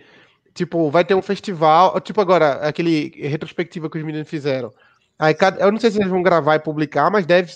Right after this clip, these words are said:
deve ser feito isso, né? Aí cada um faz ali dez minutos de, sobre retrospectiva do ano e beleza, tá ligado? Lógico que você vai pegar muito, muita piada, tipo, é,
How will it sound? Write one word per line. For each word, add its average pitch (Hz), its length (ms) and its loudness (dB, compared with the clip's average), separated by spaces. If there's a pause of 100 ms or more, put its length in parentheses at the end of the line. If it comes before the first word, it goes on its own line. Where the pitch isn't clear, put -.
deve 160 220 2
ser 196 80 -6
feito 180 260 -4
isso, 139 280 -6
né? 180 100 -8 (480)
Aí 156 240 4
cada 196 400 4
um 196 260 2
faz 196 360 4
ali 180 360 2 (140)
dez 170 320 4
minutos 208 580 -2
de, 185 280 -2
sobre 170 280 -4
retrospectiva 170 680 -6
do 208 180 -2
ano 233 460 0 (560)
e 202 80 -6
beleza, 180 540 4
tá 139 100 -6
ligado? 131 260 -8 (360)
Lógico 185 320 0
que - 40 -20
você 262 120 -2
vai 247 160 4
pegar 185 640 4
muito, 185 500 -8
muita 185 240 -8
piada, 160 720 0 (120)
tipo, 135 400 -12 (720)
é, 120 760 -12